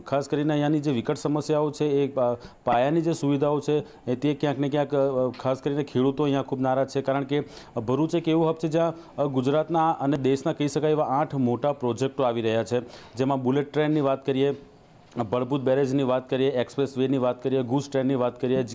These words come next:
કે જી આઈ ડી સીની વાત કરીએ, તો ઘણી મહદઅંશે જે જમીનો છે એ એક્વાયર્ડ કરી લેવામાં આવી છે અને ખેડૂતોની જે હાલત છે એ અહીંયા અત્યંત બિસ્માર કહી શકાશે. અ,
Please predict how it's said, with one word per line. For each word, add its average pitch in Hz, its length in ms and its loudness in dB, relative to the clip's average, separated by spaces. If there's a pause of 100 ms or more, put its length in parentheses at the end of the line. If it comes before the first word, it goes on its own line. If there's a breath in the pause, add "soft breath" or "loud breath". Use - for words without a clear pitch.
કે 139 80 0
જી 123 160 0
આઈ 143 100 2
ડી 143 100 -2
સીની 139 540 -4
વાત 120 220 0
કરીએ, 135 160 2
તો 135 120 -2
ઘણી 131 480 0
મહદઅંશે 151 580 0
જે 160 120 2
જમીનો 147 420 2
છે 165 140 -2
એ 151 160 2
એક્વાયર્ડ 143 300 -2
કરી 139 160 0
લેવામાં 131 300 2
આવી 123 160 0
છે 139 140 -2
અને - 420 -4
ખેડૂતોની 160 500 0
જે 185 100 0
હાલત 156 320 0
છે 156 120 -2
એ 151 220 2
અહીંયા 143 240 2
અત્યંત 135 320 -2
બિસ્માર 127 340 0
કહી 127 140 0
શકાશે. 120 420 0
અ, 139 60 -2